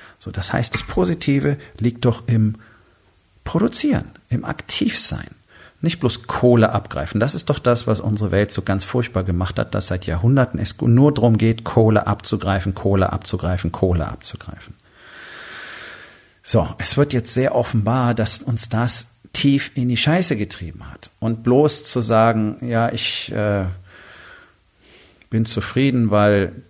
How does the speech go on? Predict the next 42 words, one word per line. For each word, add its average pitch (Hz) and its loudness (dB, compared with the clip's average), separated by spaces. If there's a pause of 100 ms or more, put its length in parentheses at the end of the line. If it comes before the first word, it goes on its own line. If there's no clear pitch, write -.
gar 107 4
nicht - 0
die 92 -2
Fähigkeit 117 2
besteht, 90 -4 (320)
entsprechend 92 0 (640)
wirtschaftlich 92 2
erfolgreicher 90 0
zu - -4
sein, 92 -4
ist - -6
ja 107 0
jetzt 104 -2
auch 110 2
nicht 95 -2
die 87 -4
Lösung. 73 -6
Es - -6
ist - -2
ja 120 2
nicht 110 0
schlimm, 240 2
Geld 92 0
zu - -6
machen. 85 -6
Ist 110 -4
auch 127 0
nicht 123 -2
schlimm, 104 -4 (280)
mehr 147 4
Geld 131 4
zu - -4
machen. 104 -2
Ist 110 -4
auch 107 -4
nicht 107 -6
schlimm, 107 -4 (640)
viel, 349 0
viel 117 4
Geld 82 0
zu - -2
machen. - -14